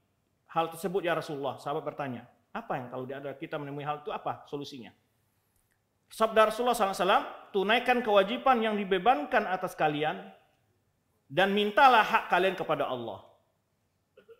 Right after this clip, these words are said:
Ini hadis-hadis yang dibacakan keabsahan ini membuka peluang untuk penguasa berbuat semena-mena, Ustaz.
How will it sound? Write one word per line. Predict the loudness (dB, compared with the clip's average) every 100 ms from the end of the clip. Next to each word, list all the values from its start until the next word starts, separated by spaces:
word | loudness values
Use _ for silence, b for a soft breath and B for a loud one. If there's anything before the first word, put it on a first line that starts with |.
| _ _ _ _ _ _ _ _ _ _ _ _
Ini | -8 -6
hadis-hadis | -4 -4 -6 -8
yang | -10 -8
dibacakan | -8 -10 -12 -12
keabsahan | -12 -12 -12 -10 -10
ini | -12
membuka | -10 -12 -10 -10
peluang | -8 -8 -8
untuk | -12
penguasa | -12 -12 -12
berbuat | -12 -12 -12
semena-mena, | -12 -12 -10 -8 -10
Ustaz. | -10 -16